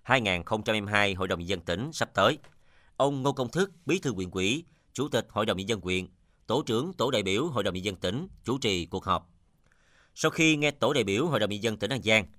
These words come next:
đơn vị huyện An Phú báo cáo tóm tắt kỳ họp thứ mười chuyên đề Hội đồng Nhân dân tỉnh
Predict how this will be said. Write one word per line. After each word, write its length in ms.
đơn 160
vị 240
huyện 160
An 140
Phú 300
báo 120
cáo 200
tóm 260
tắt 180
kỳ 160
họp 240
thứ 120
mười 280
chuyên 180
đề 240
Hội 180
đồng 120
Nhân 100
dân 120
tỉnh 320